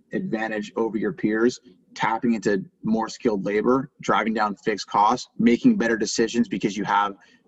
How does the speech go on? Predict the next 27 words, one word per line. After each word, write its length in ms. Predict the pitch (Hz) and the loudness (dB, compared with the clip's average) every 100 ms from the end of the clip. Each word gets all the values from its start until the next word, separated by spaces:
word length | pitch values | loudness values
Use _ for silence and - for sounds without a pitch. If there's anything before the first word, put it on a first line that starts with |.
| - | -4
optimized 600 | 110 113 117 110 113 107 | -2 -2 0 0 0 -2
and 120 | 95 | -4
fully 300 | - 117 113 | 0 0 0
rolled 300 | 98 107 107 | 2 2 4
out 300 | 107 107 110 _ | 2 2 -2 _
H 180 | 113 101 | -8 -6
C 160 | - 117 | -4 -4
M 80 | |
technology. 680 | 98 107 98 107 107 110 123 - - _ _ _ _ - | -2 -6 -4 -6 -4 2 2 0 -16 _ _ _ _ -8
As 160 | 110 | -2
you 80 | 117 | -2
mentioned, 480 | 113 117 - 123 104 - _ _ _ - | -2 -2 2 2 2 -6 _ _ _ -2
labor 500 | 120 135 139 143 147 _ _ - | 4 6 6 2 0 _ _ -6
drives 380 | 120 123 135 123 | -2 0 0 2
a 40 | |
business. 600 | 98 127 156 160 - - _ _ | 2 4 4 2 -2 -14 _ _
So 680 | - 117 113 110 - - - | -2 -2 -2 -4 -6 -10 -6
having 460 | 127 123 123 113 - | -2 0 0 -2 -2
technology 800 | 135 - 123 123 127 117 123 117 | -4 2 2 4 2 2 0 0
that 260 | 107 113 | 0 -2
is 120 | 104 - | -4 -8
fully 640 | - - - 139 135 120 | -16 -4 2 4 4 0
built 400 | 98 123 127 - | -2 -2 -2 0
out 380 | 117 123 135 - - | 0 2 -2 -6 -6
and 160 | 110 104 | -4 0
operating 480 | 113 120 123 113 104 | 0 0 -2 -2 -6
smoothly 640 | - 120 123 131 143 | -4 -4 0 4 4